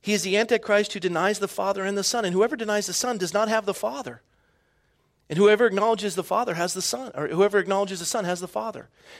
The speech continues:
You don't get the Father without the Son. And listen, he's not the brother of Lucifer.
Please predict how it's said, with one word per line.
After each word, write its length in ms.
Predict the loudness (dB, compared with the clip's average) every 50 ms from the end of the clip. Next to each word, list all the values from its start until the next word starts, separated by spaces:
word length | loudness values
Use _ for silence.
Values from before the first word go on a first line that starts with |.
| -16
You 120 | -10 -10 -6
don't 280 | -4 -2 -4 -4 -4
get 120 | -8 -4 -4
the 60 | -4
Father 340 | -6 -4 -6 -6 -6 -6 -8
without 260 | -8 -10 -12 -12 -10
the 80 | -8 -8
Son. 300 | -6 -6 -8 -12 -14 -20 _ _ _ _ _ _ _ _ _ _ _ -12 -2
And 100 | 0 2
listen, 300 | 2 2 2 0 -4 -8 _ _ -20 -14 -2
he's 200 | 0 0 0 2
not 200 | 0 -2 0 -2
the 80 | -4
brother 260 | -2 0 -2 0 0
of 100 | -2 -2
Lucifer. 520 | -2 -6 -6 -6 -8 -10 -10 -12 -14 -14